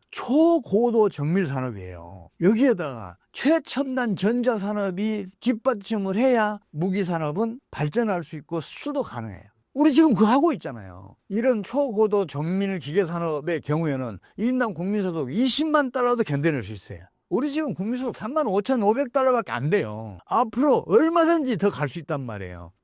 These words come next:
그러면 무기산업만 그러냐? 아니잖아요.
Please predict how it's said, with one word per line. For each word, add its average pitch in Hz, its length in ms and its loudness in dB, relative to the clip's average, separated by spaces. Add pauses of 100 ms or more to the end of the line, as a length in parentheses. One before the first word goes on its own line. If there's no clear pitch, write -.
그러면 196 520 2
무기산업만 170 720 2
그러냐? 117 280 -6
아니잖아요. 92 920 -6